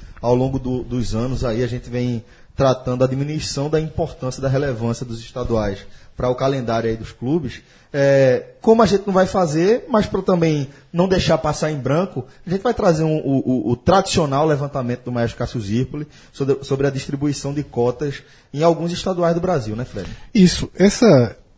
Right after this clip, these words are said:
Speaker 2: esse levantamento de Cássio, ele nos coloca num choque muito, muito simbólico, né, do romantismo,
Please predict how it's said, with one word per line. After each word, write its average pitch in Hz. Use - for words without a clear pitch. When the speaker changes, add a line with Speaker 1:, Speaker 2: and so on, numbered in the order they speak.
Speaker 2:
esse -
levantamento 139
de 107
Cássio, 113
ele 139
nos 170
coloca 135
num 135
choque 131
muito, 165
muito 190
simbólico, 139
né, 156
do 175
romantismo, 180